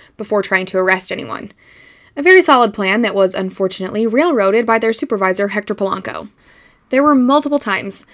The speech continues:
that a suspect was brought in and questioned by Hector Polanco, and he would come out of the interrogation room proud as a peacock and tell Detective Huckabee that the suspect was ready to give a full confession.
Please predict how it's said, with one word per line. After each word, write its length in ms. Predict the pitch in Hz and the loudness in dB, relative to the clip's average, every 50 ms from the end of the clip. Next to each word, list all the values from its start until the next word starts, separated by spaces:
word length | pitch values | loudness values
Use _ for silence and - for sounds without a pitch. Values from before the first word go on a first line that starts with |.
| - - _ _ | -20 -20 _ _
that 100 | - 220 | -4 -4
a 40 | 226 | -2
suspect 400 | 220 233 226 - 294 294 294 - | -2 -2 -2 0 -2 -2 0 -2
was 140 | 262 226 208 | -4 -4 -2
brought 260 | 214 214 220 240 233 | 0 2 2 2 2
in 200 | 202 202 220 - | 0 -2 -4 -4
and 120 | 226 208 | -6 -6
questioned 340 | 202 - 196 190 - 208 208 | -6 -6 -6 -6 -6 -6 -4
by 100 | 196 196 | -4 -4
Hector 260 | 196 190 185 - 214 | -6 -6 -8 -10 -12
Polanco, 560 | - - 202 190 190 196 - 196 208 233 262 - _ - - - _ _ | -10 -8 -8 -8 -6 -8 -6 -4 -4 -4 -4 -4 _ -18 -20 -20 _ _
and 220 | 208 208 202 202 208 | -4 -2 -2 -4 -4
he 140 | - 240 | -6 -6
would 100 | 233 226 | -6 -6
come 160 | - - 247 269 | -6 -2 0 2
out 100 | 294 320 | 2 2
of 60 | 320 | 2
the 80 | 302 | 2
interrogation 580 | 294 269 247 240 233 226 214 208 202 - - 208 | 0 0 0 0 -2 -2 -2 -2 -4 -4 -4 -4
room 220 | 208 208 202 202 | -4 -4 -4 -6
proud 300 | 202 - - 262 311 359 | -8 -6 -4 0 2 2
as 80 | 381 320 | 2 0
a 40 | 269 | -2
peacock 460 | - 226 202 208 - 196 196 196 - | -4 -6 -8 -4 -2 -2 -2 -2 -4
and 200 | - 214 202 202 | -8 -8 -8 -8
tell 160 | 202 - 269 294 | -4 -2 -2 -2
Detective 340 | 339 294 277 254 - 254 | -2 -2 -4 -4 -4 -4
Huckabee 400 | - 208 190 - 190 196 196 190 | -4 -4 -6 -4 -4 -2 -2 0
that 100 | 185 185 | -2 -2
the 60 | - 185 | -6 -6
suspect 460 | - 247 247 - - 262 254 - 214 | -6 -6 -6 -6 -6 -6 -8 -6 -6
was 180 | 202 190 190 | -6 -6 -2
ready 160 | 196 190 196 190 | -2 -2 -2 -2
to 100 | 196 190 | -2 -2
give 220 | 185 185 180 - | -2 -2 -2 -2
a 120 | - 190 196 | -4 -6 -6
full 200 | 196 - 190 190 | -4 -4 -6 -6
confession. 540 | - 185 185 - 170 - - 120 - - | -6 -8 -10 -10 -12 -10 -10 -10 -12 -12